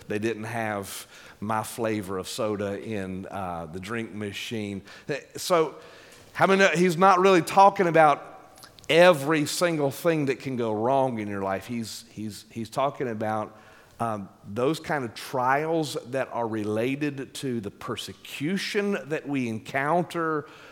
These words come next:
because we are believers in Jesus Christ. So here's another way to think of it. He's, he's talking about trials and tribulations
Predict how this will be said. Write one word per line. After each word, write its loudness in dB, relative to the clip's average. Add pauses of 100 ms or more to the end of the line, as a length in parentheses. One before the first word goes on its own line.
(120)
because -4
we -2
are -2
believers -2 (400)
in -4
Jesus -6
Christ. -10 (220)
So -4
here's 2
another 6
way 2
to 0
think -2
of 2
it. -4 (180)
He's, -2
he's -6
talking 4
about 2 (400)
trials 4
and 2
tribulations 2